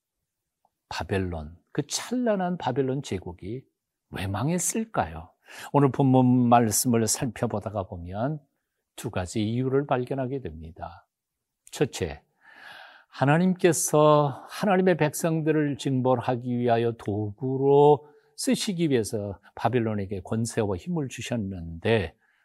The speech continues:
바벨론 제국은 스스로 막강하게 힘이 생긴 것처럼 착각하며 겸비하지 않고 오히려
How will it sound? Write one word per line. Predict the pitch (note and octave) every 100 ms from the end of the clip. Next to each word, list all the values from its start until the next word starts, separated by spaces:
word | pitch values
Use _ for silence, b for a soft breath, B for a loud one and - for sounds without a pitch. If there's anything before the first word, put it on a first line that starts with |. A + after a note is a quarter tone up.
| -
바벨론 | - G2+ A2 G3+
제국은 | - A#2+ B2 C#3+
스스로 | - - - A#3+ G#3+ G#3+ -
막강하게 | G2+ G#2 - - D#3 D3+ C#3+ B2 - G2 A#2 G2+ F2
힘이 | - - - F#3+ E3+
생긴 | - C4+ B3+ G#3+ F#3
것처럼 | D3+ A#2+ C3 B2+
착각하며 | - - D3 C3 - D#2+ E2+ C#3+ G#3 _ _ _ _ _
겸비하지 | - G#2+ C3+ C3+ D#3+ E3 E3 D3 C#3+ F#3
않고 | G#2 F2+ - -
오히려 | G2 A#2+ E3+ C#3+